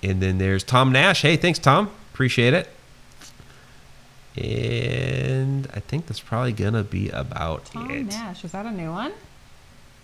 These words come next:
Speaker 1: I've seen him in there before.
Speaker 2: Really?
Speaker 1: Yeah.
Speaker 2: Oh,
Speaker 1: So,
Speaker 2: I don't pay
Speaker 1: um,
Speaker 2: attention on round two.
Speaker 1: yeah.
Speaker 2: Yeah.
Speaker 1: It's, it's, it goes, and it goes by fast. I
Speaker 2: Yeah.
Speaker 1: know you see that it goes by fast. Yeah. Um, yeah, Sean Oldsmith, twenty-four hours ahead. So, yeah.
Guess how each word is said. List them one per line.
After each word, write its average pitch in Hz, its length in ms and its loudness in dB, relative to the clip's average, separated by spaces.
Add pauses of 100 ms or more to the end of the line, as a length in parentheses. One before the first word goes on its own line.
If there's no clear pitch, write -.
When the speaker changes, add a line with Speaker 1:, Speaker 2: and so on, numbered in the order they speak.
(360)
Speaker 1:
I've 170 100 -6
seen 285 120 0
him 285 80 0
in 233 80 4
there 147 120 6
before. 151 360 0
Speaker 2:
Really? 285 280 -8 (140)
Speaker 1:
Yeah. 262 180 -2 (640)
Speaker 2:
Oh, 220 180 -8
Speaker 1:
So, - 100 0
Speaker 2:
I 120 40 6
don't 110 200 2
pay - 120 0
Speaker 1:
um, 117 360 10
Speaker 2:
attention 160 640 -4
on 185 420 -2
round 185 340 -2
two. 113 60 6
Speaker 1:
yeah. 175 220 6 (220)
Speaker 2:
Yeah. 180 260 -2 (260)
Speaker 1:
It's, - 180 0
it's, - 440 -6 (240)
it 113 80 0
goes, 170 200 6
and 131 140 6
it 143 60 4
goes 147 160 4
by 139 160 4
fast. 131 380 2
I 110 60 0
Speaker 2:
Yeah. 185 120 6
Speaker 1:
know 147 80 6
you 120 80 4
see 139 160 4
that 110 140 4
it 92 60 -4
goes 92 140 -2
by 90 140 -2
fast. 87 480 0
Yeah. 87 220 2 (600)
Um, 104 540 8 (760)
yeah, 127 140 10
Sean 117 240 8
Oldsmith, 107 380 4
twenty-four 117 400 4
hours 104 360 4
ahead. 95 280 2 (160)
So, 80 340 -2
yeah. 78 160 -4